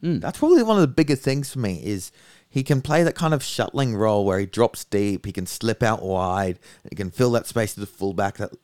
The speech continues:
Speaker 2: the fullback leaves vacant when the fullback pushes on to provide a shield. He's very versatile like that. So I would love to see him called up for the next England camp,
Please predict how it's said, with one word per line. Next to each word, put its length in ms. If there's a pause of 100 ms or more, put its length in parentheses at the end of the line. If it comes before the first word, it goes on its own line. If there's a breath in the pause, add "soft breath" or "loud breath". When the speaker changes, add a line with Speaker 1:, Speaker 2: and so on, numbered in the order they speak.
Speaker 2:
the 80
fullback 400
leaves 240
vacant 280
when 100
the 60
fullback 380
pushes 340
on 140
to 80
provide 320
a 60
shield. 480 (380 soft breath)
He's 260
very 340
versatile 600
like 300
that. 300
So 320 (420 loud breath)
I 140
would 160
love 220
to 100
see 240
him 340
called 260
up 120
for 80
the 140
next 280
England 360
camp, 340